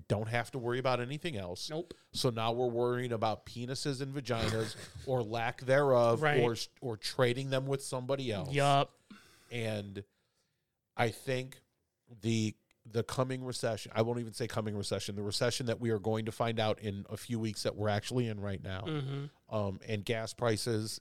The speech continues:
Speaker 1: and shit like that, I think will give us some actual foes,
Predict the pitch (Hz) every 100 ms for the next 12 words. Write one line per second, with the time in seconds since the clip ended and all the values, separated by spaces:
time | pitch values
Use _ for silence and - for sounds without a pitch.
0 | - 107 - - 101 98 101 98 - _
1 | _ _ - 101 - 110 113 - _ _
2 | _ _ _ _ - 107 110 117 113 -
3 | 110 101 - 120 113 - 131 131 - 135
4 | 139 151 175 -